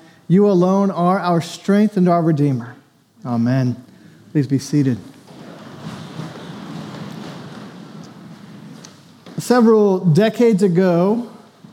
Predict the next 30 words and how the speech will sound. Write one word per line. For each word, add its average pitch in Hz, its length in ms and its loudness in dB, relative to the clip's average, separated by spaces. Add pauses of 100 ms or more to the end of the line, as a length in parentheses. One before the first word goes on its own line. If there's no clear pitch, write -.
(180)
uh, 147 80 -2
when 160 120 2
I 180 100 2
was 156 100 0
a 160 60 2
student 208 600 2
at 190 200 -2
the 202 60 0
University 180 340 2
of 151 80 2
Georgia, 151 640 2 (600)
um, 160 200 0
I 185 220 -2
got 247 200 0
to 214 60 2
go 190 120 4
on 170 100 2
a 151 60 0
spring 208 500 2
break 175 400 0
trip 165 360 -4
to 151 140 -4 (160)
Italy. 156 280 2
It - 1200 -18
was 180 80 4
my 180 160 4
first 247 320 0
time 233 380 2
ever 233 500 4
being 214 400 4